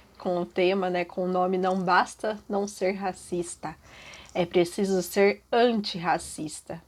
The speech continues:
E pra nos ajudar nesse processo, nós vamos usar como base o livro Pequeno Manual Antirracista, da Djamila Ribeiro, é, onde cada capítulo ela nos dá um, uma, um norteamento nessa luta,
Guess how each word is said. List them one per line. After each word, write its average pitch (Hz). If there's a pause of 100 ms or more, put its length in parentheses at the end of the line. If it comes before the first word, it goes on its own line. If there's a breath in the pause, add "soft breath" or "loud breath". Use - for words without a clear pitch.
(800 loud breath)
E 196
pra 208
nos 208
ajudar 220
nesse 226
processo, 214
nós 196
vamos 202
usar 202
como 202
base 196
o 208
livro 196
Pequeno 220
Manual 208
Antirracista, 208
da 175
Djamila 185
Ribeiro, 185 (640 loud breath)
é, 180
onde 196
cada 220
capítulo 214
ela 190
nos 202
dá 196
um, 214
uma, 196
um 208
norteamento 202
nessa 180
luta, 185